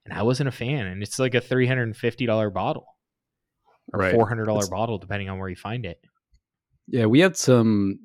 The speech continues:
Speaker 2: sixteen year bourbon that was <laughs> just was not impressed by. And then so, but,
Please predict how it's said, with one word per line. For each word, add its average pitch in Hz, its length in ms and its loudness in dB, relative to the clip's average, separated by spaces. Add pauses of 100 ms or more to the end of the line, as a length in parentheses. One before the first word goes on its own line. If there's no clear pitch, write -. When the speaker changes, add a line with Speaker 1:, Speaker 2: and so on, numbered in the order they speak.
(140)
Speaker 2:
sixteen 113 560 2
year 92 380 0 (380)
bourbon 90 720 -4 (640)
that 92 400 -2 (1600)
was 98 240 -6 (480)
<laughs> - 460 -4
just - 180 -2
was 98 160 -2
not 101 200 0
impressed 95 360 -4
by. 104 340 2 (760)
And 101 140 -4
then 95 320 -2
so, 98 520 0 (680)
but, 98 260 2